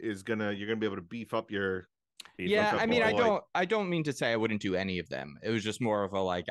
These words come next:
Speaker 3: I don't think I'll be one hundred per-, unless, like, I'm, like, fall in love with the game, you know, then I'll be a hundred percenting it. But I imagine that I'm gonna be like,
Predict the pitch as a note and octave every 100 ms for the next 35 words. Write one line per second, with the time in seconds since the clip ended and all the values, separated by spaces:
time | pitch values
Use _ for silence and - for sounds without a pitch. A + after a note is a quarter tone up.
0 | - A#2 B2 A2+ - A#2 A2 C#2+ G2 F#2+
1 | F#2 F2+ E2+ A1+ G2+ F#2 F#2+ G#2+ F#2+ F#2+
2 | B2 G3 G#3 A#3+ - A3+ F3 C#3+ D#3 D#3
3 | C#3 C#3 B2+ - D#3 B2+ B2 G#2 F#2+ -
4 | D#2 C#2 A2 A2 G#2+ G#2 G#2 G2 F#2+ G#2
5 | G2 A#2+ F#2 - G#2+ G#2 A#2 B2 _ -
6 | A#2+ C3 C3 A#2+ B2 A2+ G2+ - G2 G2
7 | F#2 F#2+ F2 F2+